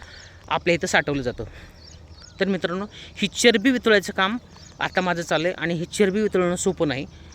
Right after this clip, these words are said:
इतकं रिस्की आहे, इतकी अवघड आहे की ती वितळायची कशी, आणि ही सगळ्यात मोठा प्रश्न आहे. वजन थोडं थोडं कमी होईल पण पोटाची चरबी, पोटाचा घेरा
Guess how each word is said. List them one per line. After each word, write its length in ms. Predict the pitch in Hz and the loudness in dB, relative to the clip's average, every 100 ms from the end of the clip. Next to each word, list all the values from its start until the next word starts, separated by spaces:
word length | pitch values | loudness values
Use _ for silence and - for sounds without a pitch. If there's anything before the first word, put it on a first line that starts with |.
| - | -10
इतकं 500 | 202 - - 233 180 | -8 -6 2 4 4
रिस्की 360 | 147 - - 220 | -2 -4 0 2
आहे, 100 | 208 | 2
इतकी 360 | 196 - 214 220 - | 0 -4 -2 -2 -2
अवघड 360 | 151 175 208 | -2 0 2
आहे 140 | 170 165 - - - - 202 | 2 0 -6 -20 -20 -10 -2
की 180 | 214 | -2
ती 140 | 214 226 | 0 -4
वितळायची 480 | 170 214 214 214 214 | -2 2 4 2 -2
कशी, 320 | 214 233 233 | -4 -4 -4
आणि 280 | 151 175 185 | -4 -4 -2
ही 140 | 202 | -2
सगळ्यात 300 | 208 196 190 | 0 0 0
मोठा 140 | 175 170 | 0 -2
प्रश्न 300 | 156 - 139 | -2 -10 -6
आहे. 140 | 131 | 0
वजन 200 | 196 247 | 2 4
थोडं 160 | 240 220 | 4 4
थोडं 140 | 220 | 4
कमी 220 | 220 226 233 | 6 6 8
होईल 540 | 226 143 - - - - - - | 6 4 0 -16 -18 -18 -10 0
पण 200 | 196 202 | 0 0
पोटाची 420 | - 190 196 214 | 0 2 2 0
चरबी, 420 | - 214 196 233 | 2 2 2 -2
पोटाचा 400 | 247 190 170 160 | -2 -4 -4 -6
घेरा 380 | 147 156 214 165 | -6 2 4 4